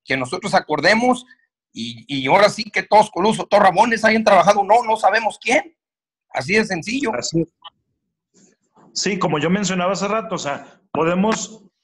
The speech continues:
Speaker 2: dictaminar si, si se va a apoyar,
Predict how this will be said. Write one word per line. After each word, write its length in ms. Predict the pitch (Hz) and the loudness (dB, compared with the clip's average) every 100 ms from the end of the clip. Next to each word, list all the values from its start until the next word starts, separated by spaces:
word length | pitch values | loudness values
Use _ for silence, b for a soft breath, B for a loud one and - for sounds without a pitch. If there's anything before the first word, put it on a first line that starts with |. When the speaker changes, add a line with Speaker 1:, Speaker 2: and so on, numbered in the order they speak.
| - | -10
Speaker 2:
dictaminar 960 | 147 151 147 147 151 151 156 143 - - | -10 -6 -8 -4 -4 -2 -4 -8 -14 -10
si, 340 | - - 185 196 202 | -8 -2 0 0 -2
si 160 | - 190 | -2 -2
se 160 | 180 208 | -2 -2
va 340 | 175 160 156 | -4 -2 -4
a 40 | |
apoyar, 640 | 151 - 170 196 208 220 | -4 -4 -4 -2 -4 -8